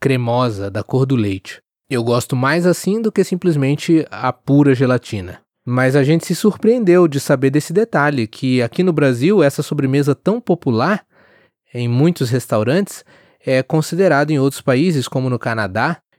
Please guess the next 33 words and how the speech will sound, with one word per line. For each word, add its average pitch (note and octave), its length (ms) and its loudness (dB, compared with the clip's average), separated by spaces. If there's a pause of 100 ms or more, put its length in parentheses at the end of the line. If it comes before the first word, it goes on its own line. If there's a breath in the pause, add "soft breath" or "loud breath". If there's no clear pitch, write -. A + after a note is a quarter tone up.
(160)
é A2 180 -4
uma C3+ 280 -2
sobremesa, D3+ 1000 0
na C3+ 140 0
verdade, C3 420 0
uma C#3+ 140 0
comida D#3+ 500 0
que E3+ 240 -4
só - 240 -2
se D3 160 -2
dá C3 160 0
em D#3+ 100 0
hospitais. C3+ 880 0 (320 soft breath)
Inclusive, B2 760 0
o C#3+ 80 2
produto, C3+ 680 0
o G2 60 -6
pozinho B2 560 -2
pra A2 160 -4
se - 160 -4
vender A2+ 480 -2
gelatina A2+ 720 -2
ou G2 140 -2
pra G#2 120 -6
se - 120 -10
fazer A#2+ 480 -2
gelatina, A#2+ 680 -2 (480 soft breath)
ele G#2 180 -4
é A#2+ 60 0
encontrado C3+ 580 -2
nos C3 140 -4
supermercados B2 1000 -4
em, A#2 520 -4